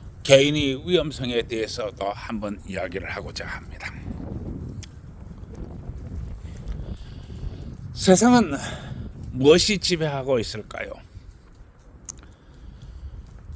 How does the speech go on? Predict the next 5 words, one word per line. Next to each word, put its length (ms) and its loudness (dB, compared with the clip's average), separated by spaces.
세상은 640 6
돈이 420 8
지배하고 540 -2
있습니다. 400 -8
사람은 720 8